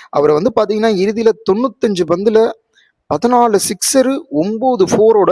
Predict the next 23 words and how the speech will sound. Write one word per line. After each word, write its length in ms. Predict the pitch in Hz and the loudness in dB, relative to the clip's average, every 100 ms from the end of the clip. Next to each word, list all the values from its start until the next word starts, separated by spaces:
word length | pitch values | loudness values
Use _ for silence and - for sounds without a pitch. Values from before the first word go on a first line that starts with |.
| 208 | 0
நூத்தி 460 | 185 277 - - | 0 -2 -2 -2
எழுவத்தோரு 540 | 214 202 233 226 202 170 | 2 2 0 0 0 2
ரன்ல 240 | 170 233 269 - _ _ _ _ - | 0 -2 -4 -8 _ _ _ _ -6
ஆட்டம் 300 | 165 170 147 | -4 -4 -4
இழந்தாரு. 380 | 139 131 139 208 - - _ | -4 -4 0 -2 -2 -20 _
நல்ல 400 | 135 135 196 214 | -8 -2 0 2
வேளை 220 | 196 240 - _ | 2 0 -2 _
அவர் 240 | _ 139 160 | _ 0 0
வந்து 300 | 160 170 226 196 156 123 - - | 0 0 2 2 0 -10 -20 -20
முப்பத்தி 460 | - 156 - - 247 | -8 -8 -2 -4 0
மூணாவது 360 | 233 220 220 208 | 0 2 2 4
ஓவர்லயே 360 | 202 190 202 | 2 2 0
ஆட்டம் 360 | 226 190 196 190 | 0 0 -2 -6
இழந்துட்டாரு. 480 | 170 170 151 160 160 - _ _ - _ | -4 -6 -4 -2 -4 -8 _ _ -20 _
இல்லைன்னா 420 | 143 185 202 196 240 220 _ _ _ _ _ _ - | -4 -2 0 0 -2 -4 _ _ _ _ _ _ -16
இ-, 340 | 113 110 - - _ _ _ - | -14 -14 -18 -20 _ _ _ -2
பாவம் 340 | 131 202 254 | 2 2 2
யூ 140 | 233 226 | 2 2
ஏ 140 | 233 214 | 2 2
இ 120 | 202 - _ _ _ | -4 -12 _ _ _
அடிச்சு 480 | 190 - 156 202 - - | -8 -8 -8 -6 -6 -6
பொளந்து 400 | - 165 202 240 190 | -2 0 2 2 2
எடுத்திருப்பாப்படி. 720 | 190 226 220 196 190 175 | 2 2 0 2 0 0